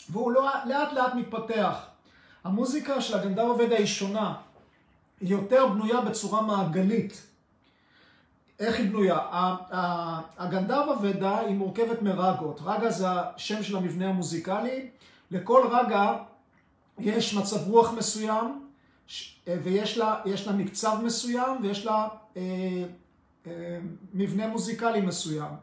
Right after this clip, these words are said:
בנוי על, על, אה, סולם מסול-, מסוים. ובשעות השונות של היום, הסולמות האלה משתנים, הרגשות שהמוזיקה מביעה משתנים, והמוזיקה בנויה בצורה כזאת שבהתחלה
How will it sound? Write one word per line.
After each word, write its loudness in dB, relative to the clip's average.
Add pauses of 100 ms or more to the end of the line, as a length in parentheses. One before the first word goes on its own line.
בנוי -2
על, 0 (920)
על, 0
אה, 0
סולם 2
מסול-, -2 (120)
מסוים. -4 (800)
ובשעות 0
השונות -2
של -4
היום, -2 (260)
הסולמות -2
האלה -2
משתנים, 0 (180)
הרגשות -2
שהמוזיקה -2 (300)
מביעה -4
משתנים, -6 (380)
והמוזיקה 0
בנויה 2
בצורה -2
כזאת -2
שבהתחלה -2